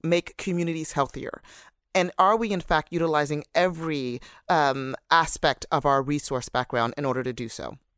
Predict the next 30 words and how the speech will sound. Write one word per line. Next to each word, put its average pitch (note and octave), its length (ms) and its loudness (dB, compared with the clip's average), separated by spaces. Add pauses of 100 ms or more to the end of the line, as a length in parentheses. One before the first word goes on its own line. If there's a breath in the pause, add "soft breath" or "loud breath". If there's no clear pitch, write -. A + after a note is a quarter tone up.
(580)
As F#3 160 4
a F#3 60 0
result E3+ 320 0
of E3+ 120 -6
that, B2+ 260 2 (280 loud breath)
I F3 60 2
had E3 180 2
some E3 140 -6
conversations D3 720 -4
with B2+ 260 -2
our, B2+ 360 2
our B2+ 180 2
tremendous D3+ 960 -2
C C3 380 -4
E - 40 -2
O, A#2+ 160 2
or B2+ 120 2
our C3 340 2 (240 loud breath)
president E3 340 2
and B2+ 100 -6
chief D3 200 -6
executive C3+ 400 -4
officer C3 420 0
is B2 120 -4
Barry C#3 320 2
H. C#3 200 -4
Ostrowski, B2+ 720 -2 (200 loud breath)
who D#3 140 0
is, C3 440 -2
um, B2+ 360 2